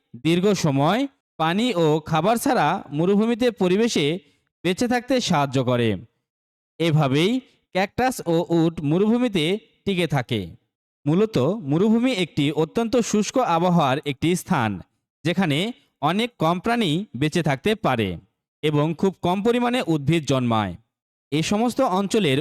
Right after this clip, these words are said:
উদ্ভিদের মধ্যে ক্যাকটাস খুবই বেশি পরিমাণ জন্মে অন্যান্য উদ্ভিদের তুলনায়। মূলত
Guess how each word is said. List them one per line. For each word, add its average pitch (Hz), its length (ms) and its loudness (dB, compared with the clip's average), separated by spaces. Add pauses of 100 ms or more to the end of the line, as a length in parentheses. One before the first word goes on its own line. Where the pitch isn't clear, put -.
উদ্ভিদের 196 420 0
মধ্যে 202 380 0
ক্যাকটাস 170 460 -2
খুবই 156 300 2 (320)
বেশি 151 260 0
পরিমাণ 262 380 2 (200)
জন্মে 147 320 2 (240)
অন্যান্য 190 360 -2 (100)
উদ্ভিদের 160 500 0
তুলনায়। 117 440 0 (500)
মূলত 139 300 0